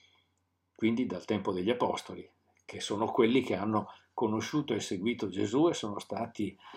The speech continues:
eh, inviati, sono stati ordinati, sono stati, eh, come dire, eh, im-, impressi dallo Spirito Santo per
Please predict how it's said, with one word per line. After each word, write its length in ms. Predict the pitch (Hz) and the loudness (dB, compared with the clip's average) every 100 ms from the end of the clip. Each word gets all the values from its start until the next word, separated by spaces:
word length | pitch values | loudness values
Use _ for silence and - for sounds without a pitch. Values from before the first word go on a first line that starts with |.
| - _ | -20 _
eh, 260 | 107 95 - | -8 -8 -4
inviati, 680 | 123 113 107 151 135 98 98 | 0 2 4 6 6 2 -2
sono 280 | 95 107 98 | -6 -6 -6
stati 380 | - 110 104 107 | -4 -6 0 2
ordinati, 1000 | 107 98 107 139 131 117 95 - 87 92 | 2 2 2 2 2 0 -4 -8 -10 -10
sono 320 | - 107 104 | -12 -10 -10
stati, 560 | - - 110 - 92 85 - - - _ | -10 -8 -8 -6 -6 -6 -16 -20 -20 _
eh, 460 | 123 95 92 87 - _ _ _ _ | -10 -8 -8 -10 -18 _ _ _ _
come 240 | - 98 90 | -18 -14 -8
dire, 400 | 101 95 92 - - - _ | -6 -4 -8 -12 -20 -20 _
eh, 340 | 107 85 85 80 78 _ _ _ _ _ _ _ _ _ _ _ _ _ _ _ _ _ _ _ _ _ _ _ | -14 -12 -14 -20 -20 _ _ _ _ _ _ _ _ _ _ _ _ _ _ _ _ _ _ _ _ _ _ _
im-, 200 | 113 113 - | -10 -10 -4
impressi 760 | 117 110 - 170 147 - 110 | -4 -4 4 6 6 2 0
dallo 240 | 98 101 107 | 2 0 -2
Spirito 440 | - 107 104 101 | -2 -2 -2 -4
Santo 500 | - 117 107 - 101 | -4 -4 -4 -8 -10
per 280 | - 101 | -6 -6